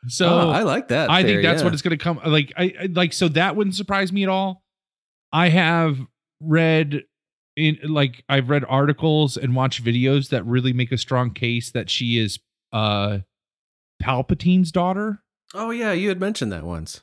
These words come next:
Speaker 1: Yeah, and the only thing that's, the only thing that I really, that really convinces me of that is she charges with a lightsaber just like Palpatine does in episode three.
Speaker 2: Right, right. Yeah,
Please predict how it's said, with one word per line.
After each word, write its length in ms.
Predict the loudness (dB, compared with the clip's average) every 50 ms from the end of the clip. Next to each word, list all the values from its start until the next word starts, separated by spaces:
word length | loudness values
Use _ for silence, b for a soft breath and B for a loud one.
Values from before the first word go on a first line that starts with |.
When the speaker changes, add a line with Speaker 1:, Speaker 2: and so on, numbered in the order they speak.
| _ -4
Speaker 1:
Yeah, 400 | -2 0 2 2 2 2 0 -2 0
and 160 | 2 2 2
the 120 | 2 0 -2 -4
only 440 | -2 -2 0 0 0 0 0 0 0
thing 280 | 0 -2 -2 0 0
that's, 220 | -2 -2 -4 -4 -4
the 320 | -4 -2 0 -2 -2 0
only 280 | 0 0 0 2 0 0
thing 160 | 0 -2 -2 -2
that 100 | 0 0
I 40 | 0
really, 500 | 0 0 0 -2 0 0 0 0 -2 -2
that 180 | -2 -2 -4 -2
really 320 | -2 -2 0 0 0 -2 -4
convinces 520 | -4 -4 -4 -2 -2 -4 -4 -4 -6 -4
me 140 | -2 -2 -2
of 100 | -2 -2
that 240 | -2 -2 -2 -4 -6 _ _ _ _ _ _ _ _ _ _
is 180 | 0 2 2 2
she 500 | 2 2 0 2 2 2 0 0 -2 -4
charges 540 | -4 -4 0 0 2 2 2 0 0 -2 -2
with 160 | -2 -4 -4
a 40 | -4
lightsaber 640 | -4 -2 -2 -2 -2 -2 -4 -4 -2 -2 -2 -4 -4
just 180 | -4 -6 -6 -6
like 160 | -8 -8 -6
Palpatine 540 | -6 -6 -6 -6 -8 -12 -10 -8 -6 -6 -4
does 400 | -4 -6 -6 -6 -8 -12 -16 -12 _
in 420 | -6 -4 -4 -2 -4 -6 -6 -8 -10 _
episode 400 | -10 -10 -10 -10 -10 -8 -10 -10 -12 -16
three. 260 | -18 -18 -18 -18 -12 _
Speaker 2:
Right, 320 | -4 -2 -2 -2 -4 -4 -6
right. 380 | -6 -4 -4 -4 -6 -8 -12 _ _
Yeah, 240 | -4 -2 -2 -2 -4